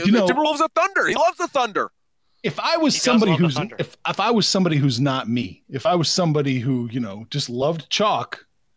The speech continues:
Speaker 1: loved chalk, I would take Miami minus the points.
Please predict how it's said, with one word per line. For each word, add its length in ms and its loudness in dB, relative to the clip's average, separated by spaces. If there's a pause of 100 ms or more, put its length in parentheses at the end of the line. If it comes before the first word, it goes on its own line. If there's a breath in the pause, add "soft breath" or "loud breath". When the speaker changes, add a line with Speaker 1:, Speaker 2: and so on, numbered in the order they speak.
(120)
Speaker 1:
loved 540 0
chalk, 560 -2 (880)
I 60 -2
would 120 0
take 160 -2
Miami 340 -8
minus 260 -12
the 80 -20
points. 400 -20